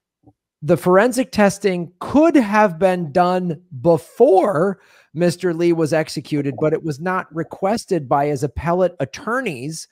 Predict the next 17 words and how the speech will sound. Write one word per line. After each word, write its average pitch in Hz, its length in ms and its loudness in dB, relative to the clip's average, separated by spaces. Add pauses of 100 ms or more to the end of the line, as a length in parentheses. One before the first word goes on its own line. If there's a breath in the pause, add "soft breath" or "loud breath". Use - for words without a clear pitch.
(320 soft breath)
until 185 280 2
the 175 160 2
A 202 140 2
C 208 180 -2
L 180 100 0
U 185 220 4
and 170 120 -2
the 151 100 -6
Innocence 202 360 -8
Project 147 380 -2
get 156 140 0
involved 139 500 -2
a 147 80 0
month 156 440 0
before 156 360 -2
his 135 120 -2
execution. 131 880 -4